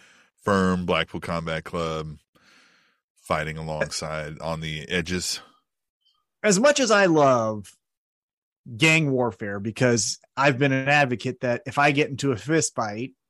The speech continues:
Speaker 2: and friends are around, they're not just going to stand around, they're going to help.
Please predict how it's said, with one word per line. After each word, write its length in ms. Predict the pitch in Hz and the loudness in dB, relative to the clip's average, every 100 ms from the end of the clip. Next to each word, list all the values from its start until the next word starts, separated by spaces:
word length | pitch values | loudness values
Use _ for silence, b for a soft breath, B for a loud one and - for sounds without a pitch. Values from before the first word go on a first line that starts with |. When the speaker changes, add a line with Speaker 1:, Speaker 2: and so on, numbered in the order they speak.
| _ - | _ -6
Speaker 2:
and 180 | 123 110 | -4 2
friends 320 | 151 147 139 | 6 8 8
are 100 | 139 127 | 8 8
around, 500 | 135 131 113 110 113 | 6 4 4 2 -2
they're 220 | 117 131 | 2 4
not 260 | 131 135 131 | 6 2 2
just 240 | 117 123 | 0 0
going 240 | - 127 120 | 0 -2 -2
to 100 | 113 | 0
stand 420 | - 156 151 120 | 0 2 0 0
around, 340 | 101 101 107 101 | -6 -8 -8 -4
they're 160 | 113 | -2
going 300 | 113 120 117 | 2 2 2
to 160 | - 107 | -2 -2
help. 400 | 127 104 90 | 0 -2 -4